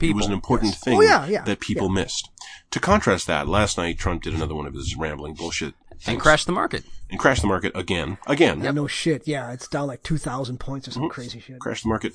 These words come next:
Speaker 1: again. Uh, and then, of course, everyone who actually knows what's going on had to go out the next day and clarify that a lot of what he
Speaker 3: Well,
Speaker 1: said
Speaker 3: what
Speaker 1: was
Speaker 3: he
Speaker 1: gonna happen
Speaker 3: meant
Speaker 1: is untrue.
Speaker 3: was
Speaker 1: And then at the end of this incoherent rambling speech,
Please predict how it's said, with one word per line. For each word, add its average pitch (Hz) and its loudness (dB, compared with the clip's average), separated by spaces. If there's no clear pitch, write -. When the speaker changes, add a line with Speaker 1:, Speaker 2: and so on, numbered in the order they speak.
Speaker 1:
again. 113 4
Uh, 104 8
and 104 4
then, 98 6
of 92 -2
course, 104 2
everyone 98 2
who 95 0
actually 92 0
knows 98 2
what's 98 -4
going 87 -4
on 82 -4
had 87 -6
to 80 -8
go 90 0
out 85 -6
the - -8
next 82 -4
day 85 -2
and 78 -6
clarify 82 -2
that 76 -8
a - -12
lot 95 2
of 87 -2
what 87 -4
he 87 -6
Speaker 3:
Well, 160 2
Speaker 1:
said 147 2
Speaker 3:
what 185 8
Speaker 1:
was 180 10
Speaker 3:
he 190 10
Speaker 1:
gonna 185 8
happen 302 10
Speaker 3:
meant 339 -4
Speaker 1:
is - -2
untrue. 143 2
Speaker 3:
was 180 2
Speaker 1:
And 113 6
then 113 8
at 110 2
the 107 0
end 117 6
of 98 0
this 95 0
incoherent 85 -4
rambling 73 -8
speech, - -12